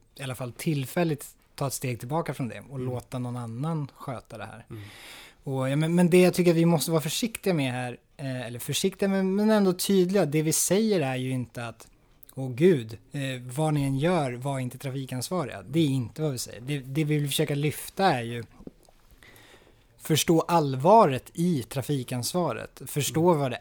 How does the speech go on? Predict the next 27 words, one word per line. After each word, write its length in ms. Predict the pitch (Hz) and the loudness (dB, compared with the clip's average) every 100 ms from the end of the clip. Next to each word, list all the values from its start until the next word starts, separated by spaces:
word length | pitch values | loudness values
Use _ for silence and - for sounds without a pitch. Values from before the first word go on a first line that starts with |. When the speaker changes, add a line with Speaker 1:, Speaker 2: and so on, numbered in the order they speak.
| _ | _
Speaker 1:
är 260 | 127 160 208 | -4 0 0
för 140 | - 120 | -4 -10
typ 220 | 113 123 | -10 -8
av 140 | 123 | -8
ansvar. 600 | 120 117 - 127 120 117 - | -8 -8 -8 -8 -8 -10 -4
Och 140 | 147 | 0
sen 280 | - 151 165 | 2 2 2
också, 260 | 135 - | 0 -4
som 180 | 127 135 | -4 -4
du 140 | 127 127 | -2 -4
är 40 | |
inne 180 | 127 160 | -2 0
på, 120 | 180 | 0
Fredrik, 320 | 127 123 117 | 0 -4 -6
tror 180 | - 165 | -2 0
jag 40 | 160 | 0
i 80 | |
alla 60 | 127 | 0
fall, 300 | - 120 110 - - - - - - - | -6 -8 -10 -16 -20 -20 -20 -20 -20 -8
att 260 | 131 - - | -8 -8 -10
det 160 | 135 | -2
här 260 | 139 143 156 | 2 2 2
beror 360 | 165 165 147 139 | 4 4 4 0
ju 100 | 139 | 0
så 160 | 160 | 2
mycket 380 | 165 147 - 131 | 2 2 -4 -6
på 300 | 131 127 | -6 -6